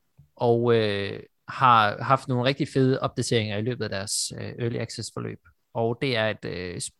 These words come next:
sådan first-person shooter, øh, roguelite, hvor, øh,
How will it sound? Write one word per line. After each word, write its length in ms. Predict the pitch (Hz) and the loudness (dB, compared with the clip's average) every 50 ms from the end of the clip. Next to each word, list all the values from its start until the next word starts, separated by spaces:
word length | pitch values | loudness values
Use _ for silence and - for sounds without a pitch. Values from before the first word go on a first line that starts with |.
| _ _ - | _ _ -8
sådan 180 | - 143 117 - | -6 -6 -4 0
first-person 480 | - 185 175 - - 160 147 123 131 | 0 0 0 0 0 -2 -2 -2 -4
shooter, 560 | - - 143 143 151 151 139 120 110 107 104 | -4 -4 -2 -2 2 2 4 4 4 4 2
øh, 380 | 104 104 104 104 104 104 104 110 | 0 -4 -4 -6 -6 -6 -2 0
roguelite, 580 | 120 139 170 165 135 113 104 113 127 135 - - _ _ _ _ _ _ - _ _ _ - - - _ - _ _ _ _ _ _ _ | 2 2 2 2 0 0 0 0 0 -2 -6 -14 _ _ _ _ _ _ -20 _ _ _ -20 -20 -20 _ -20 _ _ _ _ _ _ _
hvor, 320 | - 135 127 123 120 113 110 | 2 4 6 6 6 6 6
øh, 600 | 107 104 101 98 98 95 - - - - - - | 4 2 2 0 -2 -4 -6 -8 -10 -12 -12 -14